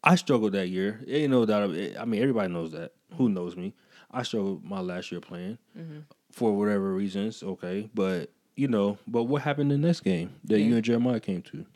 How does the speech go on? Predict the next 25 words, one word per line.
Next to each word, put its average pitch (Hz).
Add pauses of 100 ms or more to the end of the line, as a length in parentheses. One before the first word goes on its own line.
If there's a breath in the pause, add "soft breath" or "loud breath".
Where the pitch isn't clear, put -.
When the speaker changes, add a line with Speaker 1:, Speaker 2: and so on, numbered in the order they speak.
(300)
Speaker 2:
Yeah, 208 (140)
you 190
did, 180 (240)
did 208
Speaker 1:
I 120
had, 135
Speaker 2:
well. 262
Speaker 1:
like, -
twenty 156
points. -
Speaker 2:
Yeah. 190 (200)
Speaker 1:
You 113
know, 120
so, 95 (1900 loud breath)
and 113
I 131
always 127
fo-, 131 (240)
struggled 123
with 107
consistency 120 (760 soft breath)
in 110
my 98
mentality. 90 (260)
And 160